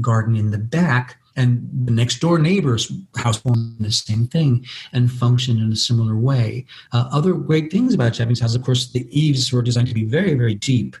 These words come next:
and provide a good shading in the summer over the house. Uh, and then there was something called the engawa, which is kind of a veranda. And some houses have gardens designed to provide food. I mentioned that the low-ranking samurai were growing vegetables, but even before that, they would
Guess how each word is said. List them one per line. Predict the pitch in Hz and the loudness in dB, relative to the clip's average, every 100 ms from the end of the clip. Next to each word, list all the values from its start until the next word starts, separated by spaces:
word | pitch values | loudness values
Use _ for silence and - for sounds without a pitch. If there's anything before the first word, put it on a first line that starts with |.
| _ | _
and | - 120 | -4 -4
provide | 117 120 120 | -2 0 2
a | 104 | 0
good | 104 160 160 | -2 -2 0
shading | - - 139 139 123 95 92 | 0 0 2 2 2 -2 -4
in | 120 | -2
the | 107 | 0
summer | - - 107 95 - | 0 2 0 0 -2
over | 120 101 | -2 -2
the | 95 | -2
house. | 95 92 98 - - - - | -6 -6 -4 -4 -8 -18 -10
Uh, | 107 110 | -6 0
and | 117 | 2
then | 117 117 | 4 4
there | 110 | 2
was | 107 | 0
something | - 113 123 | 0 0 0
called | 120 110 | 0 0
the | 110 - | -2 0
engawa, | 139 139 113 95 95 | 2 2 2 -2 -2
which | - | -4
is | 104 | -6
kind | - 107 | -2 0
of | 101 | 0
a | 95 - _ | -2 -6 _
veranda. | 107 107 113 123 120 107 - - - | -2 2 4 4 2 0 -10 -18 -12
And | - 110 101 110 - 180 | -4 -2 -2 -4 -10 -8
some | 147 120 | -2 0
houses | 107 104 98 104 | 0 0 -2 -4
have | - 98 92 | -4 -6 0
gardens | 127 123 | 2 2
designed | 170 185 180 185 185 | 2 0 2 0 0
to | 185 | -2
provide | 185 165 170 170 | 0 0 0 -2
food. | - 233 196 | -4 -2 0
I | 113 | 2
mentioned | 117 143 135 135 123 127 | 2 2 2 2 0 -2
that | 123 | -2
the | 101 | 0
low-ranking | 113 117 110 - 139 143 | 2 2 0 -2 0 0
samurai | 113 107 101 101 | -4 -4 -6 -4
were | 107 107 | -2 0
growing | 113 131 120 | 2 2 2
vegetables, | 135 170 - 117 117 | 0 -2 -2 0 0
but | 117 120 | 0 0
even | 156 190 | 2 0
before | 190 - 254 | 0 -4 -2
that, | 117 104 | -2 0
they | 123 | 2
would | 120 120 | 2 0